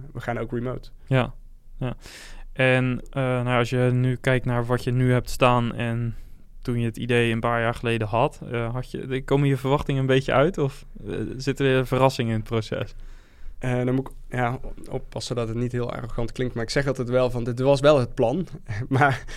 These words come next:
Speaker 1: eh, we zijn natuurlijk wel super blij en trots dat het dan ook echt lukt.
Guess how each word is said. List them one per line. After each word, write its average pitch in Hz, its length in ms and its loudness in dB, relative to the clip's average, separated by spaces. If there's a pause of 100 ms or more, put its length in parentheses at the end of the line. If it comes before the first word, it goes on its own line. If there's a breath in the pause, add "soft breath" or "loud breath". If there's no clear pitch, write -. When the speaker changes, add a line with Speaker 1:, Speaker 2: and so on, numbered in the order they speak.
(280 loud breath)
Speaker 1:
eh, 127 160 0
we 123 80 0
zijn 131 120 6
natuurlijk 123 200 0
wel 120 100 0
super 127 380 0
blij 120 280 4
en 110 120 -2
trots 123 280 -4
dat 120 120 2
het 120 120 -2
dan 117 140 0
ook 113 100 -4
echt 120 160 -6
lukt. 120 400 -2